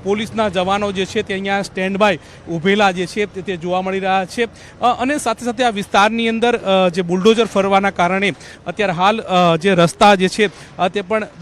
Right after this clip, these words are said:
બંધ, અ, કરી દેવામાં આવ્યા છે અને સમગ્ર વિસ્તાર જ્યારે પોલીસ છાવણીમાં ફેરવાયો હોય તે પ્રકારના દ્રશ્યો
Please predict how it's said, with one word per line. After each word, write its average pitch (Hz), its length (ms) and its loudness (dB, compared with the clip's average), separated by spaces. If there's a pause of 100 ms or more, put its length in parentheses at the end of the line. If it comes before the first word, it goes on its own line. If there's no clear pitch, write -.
બંધ, 214 220 4
અ, 170 380 0
કરી 185 200 0
દેવામાં 180 380 -2
આવ્યા 175 200 -4
છે 247 180 -6 (340)
અને 220 140 -8
સમગ્ર 220 340 -6
વિસ્તાર 202 440 -4
જ્યારે 202 240 -4
પોલીસ 196 460 -6
છાવણીમાં 196 400 -4
ફેરવાયો 190 440 -4
હોય 208 160 -4
તે 202 140 -10
પ્રકારના 180 460 -6
દ્રશ્યો 175 380 -6